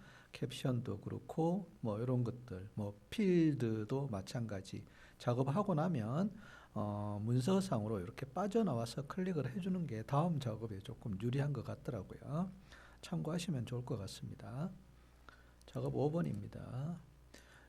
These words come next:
표지 페이지 하단에, 표지는 제일 앞에 있겠죠. 제일 앞쪽에 요 표지가 되네. 하단에,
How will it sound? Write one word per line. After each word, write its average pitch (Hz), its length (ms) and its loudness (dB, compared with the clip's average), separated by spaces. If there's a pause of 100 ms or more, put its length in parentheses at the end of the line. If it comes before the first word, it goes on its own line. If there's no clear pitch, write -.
(140)
표지 226 400 6
페이지 208 540 6
하단에, 156 500 4
표지는 196 440 2
제일 117 240 0
앞에 185 260 -2
있겠죠. - 800 -4
제일 117 260 -6
앞쪽에 120 760 -4
요 95 80 -4
표지가 147 500 -2
되네. 98 320 -8
하단에, 160 1000 0